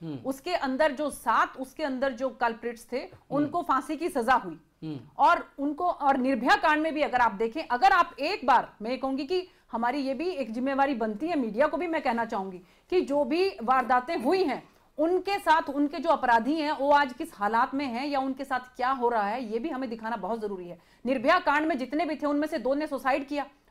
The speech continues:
Speaker 2: और बाकी भी जो हैं, आज आप देखिए वो ना जिंदा है ना मुर्दा है।
Speaker 1: हम्म।
Speaker 2: लेकिन
Speaker 1: नहीं, नहीं, आप बस, आप जो लोग टीवी देख रहे हैं, खबरें अभी तक जो लोग देख रहे हैं, खासतौर से महिला और बेटियां,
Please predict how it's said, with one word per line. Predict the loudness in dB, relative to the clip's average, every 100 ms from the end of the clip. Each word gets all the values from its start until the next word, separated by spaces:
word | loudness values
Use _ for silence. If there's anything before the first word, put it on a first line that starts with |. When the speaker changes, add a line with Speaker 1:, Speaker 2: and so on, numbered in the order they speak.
| -2
Speaker 2:
और | 2
बाकी | 4 4 2
भी | 0
जो | 2 0
हैं, | 0 0
आज | 0 2
आप | 2 2
देखिए | -2 -2 -2 -8 -10 -20 -8
वो | -2 0
ना | 2 2
जिंदा | 0 0 2 4
है | 4 2
ना | 2
मुर्दा | 2 0 2 0
है। | 0 -10 _
Speaker 1:
हम्म। | -10 -2
Speaker 2:
लेकिन | 0 0 -2 0
Speaker 1:
नहीं, | 4 4
नहीं, | 4 0 -10 2 6
आप | 6
बस, | 8 4 2
आप | -2 -2 -2
जो | 4 6
लोग | 6 4
टीवी | 4 8
देख | 8 6
रहे | 4
हैं, | 0
खबरें | 0 4 4
अभी | 4
तक | -2
जो | 0 0
लोग | 0
देख | -2 -2
रहे | -2
हैं, | -2
खासतौर | 0 0
से | -2
महिला | 0 2 4
और | 4 4
बेटियां, | 0 0 -4